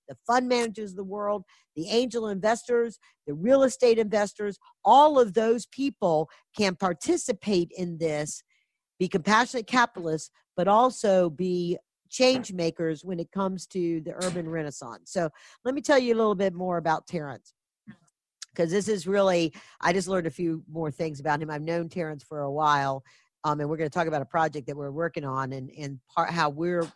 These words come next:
we're committing to this. But let me say, so Terrence is a man who has lived both the American dream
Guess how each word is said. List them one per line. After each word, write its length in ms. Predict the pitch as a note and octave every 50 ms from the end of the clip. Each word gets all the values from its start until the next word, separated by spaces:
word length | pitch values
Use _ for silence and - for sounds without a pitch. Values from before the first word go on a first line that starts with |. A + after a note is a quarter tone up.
| _ D3
we're 320 | D3+ E3+ F3+ F3+ F3 E3+ E3+ - _
committing 320 | E3+ E3 D#3+ D3 D3 C3+ -
to 80 | C3+
this. 180 | A#2+ C3+ C3+ C3
But 160 | - D#3 D3
let 100 | F3+ G3
me 120 | G#3 G3+
say, 360 | F#3 - G3 E3+ D#3 D3 D3 C#3 - _ _ _ _ _ _ _ _ _ _ _ _ _ _
so 380 | - - A3 G#3 G3+ G3 - - _ _ _ _ _ _ _ -
Terrence 500 | - - C#4+ E4 F4 G4 F4 E4+ D4 - G#3+
is 140 | G3+ F3
a 60 | G3 F3+
man 580 | F3 F3 F3+ F3+ F3 F3 E3+ E3+ E3+ E3 E3
who 180 | E3+ D#3+ F3+ F3+
has 140 | E3 D3 D3+
lived 380 | E3+ F#3 G3 G#3 G#3 E3 C3
both 240 | F3+ F3 E3+ E3 -
the 120 | - D#3+
American 600 | C#3 C3+ D3 D#3+ E3 F3 F#3+ G3+ F#3+ - A3+ G#3
dream 640 | F#3+ - E3 F#3 G3 F#3 F3 E3+ E3+ E3 D#3+ E3+ F3